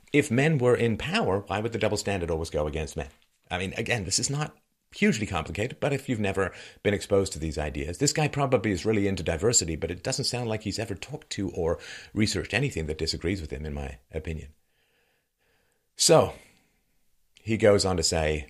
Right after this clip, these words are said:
"There is sex education for boys, but once you leave school, the traditional demands on masculinity return. Show no vulnerability, solve your own problems.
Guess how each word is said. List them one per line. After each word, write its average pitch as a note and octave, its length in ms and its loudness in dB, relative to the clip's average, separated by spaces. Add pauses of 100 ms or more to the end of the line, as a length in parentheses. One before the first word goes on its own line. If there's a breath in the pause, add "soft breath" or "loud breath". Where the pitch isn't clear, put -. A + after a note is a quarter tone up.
"There A#2 160 4
is G#2+ 100 4
sex - 320 4
education G#2+ 400 -2
for F#2+ 100 0
boys, F2+ 340 -2
but E2+ 140 -6
once F#2 260 -2
you E2+ 120 0
leave E2+ 260 0
school, C3 280 0
the D#2+ 100 -4
traditional E2+ 400 -4
demands E2 380 -2
on D#2+ 80 -2
masculinity E2+ 600 -2
return. E2 420 -2 (180 loud breath)
Show A#2 300 6
no G#2+ 220 4
vulnerability, F#2+ 640 2
solve G#2+ 360 2
your F#2+ 140 2
own F#2+ 140 2
problems. E2 540 -2